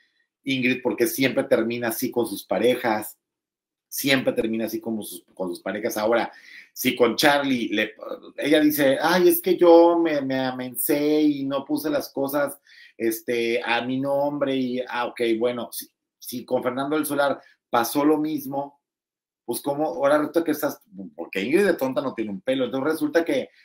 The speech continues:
para ciertas cosas sí está medio tontis y para otras no, o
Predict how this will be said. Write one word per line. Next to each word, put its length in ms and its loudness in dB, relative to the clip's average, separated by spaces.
para 220 -2
ciertas 360 0
cosas 240 -2
sí 60 -4
está 220 -2
medio 680 0
tontis 420 -2
y 60 -6
para 240 -4
otras 320 -6
no, 380 -2
o 100 -10